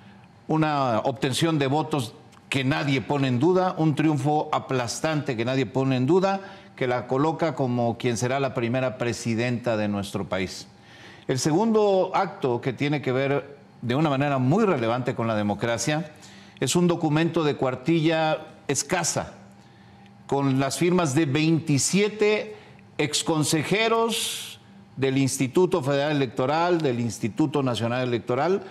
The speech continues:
pero también de algunos ex magistrados de la Sala Superior del Tribunal Electoral del Poder Judicial de la Federación,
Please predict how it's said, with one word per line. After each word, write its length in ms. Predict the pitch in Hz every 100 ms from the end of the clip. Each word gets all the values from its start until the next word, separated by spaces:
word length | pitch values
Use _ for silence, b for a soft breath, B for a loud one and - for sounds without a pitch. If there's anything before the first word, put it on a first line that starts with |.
| B B B B
pero 180 | 147 147
también 540 | 151 156 208 240 - -
de 160 | 139 151
algunos 580 | 151 143 220 226 196 214
ex 300 | 240 233 214
magistrados 1000 | 196 214 220 202 - 175 175 175 180
de 140 | 151 180
la 120 | 175
Sala 360 | 160 165 170 156
Superior 720 | 165 139 147 147 151 151 151 B B B
del 220 | 123 127
Tribunal 420 | 120 131 123 139 143
Electoral 540 | 131 110 120 127 131
del 140 | 127
Poder 320 | 110 117 123 131 135
Judicial 500 | - 123 107 135 139
de 80 | 135
la 120 | 127
Federación, 600 | 120 120 113 147 151